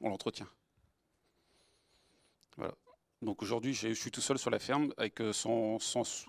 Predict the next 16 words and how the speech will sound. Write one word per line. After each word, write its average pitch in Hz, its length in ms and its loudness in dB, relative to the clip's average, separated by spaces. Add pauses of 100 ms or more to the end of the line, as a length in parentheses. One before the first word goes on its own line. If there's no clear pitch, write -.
quasiment 110 300 0
cent 113 200 -2
soixante 110 340 -4
hectares. - 320 -10 (1600)
Euh, 92 320 2
donc 107 180 0
ça, 123 120 4
c'est - 120 2
là 123 80 10
seulement 131 440 8
en 131 40 6
deux 127 180 6
mille 127 220 6
vingt-deux. 117 1120 2 (840)
Donc - 280 -2
en 107 180 6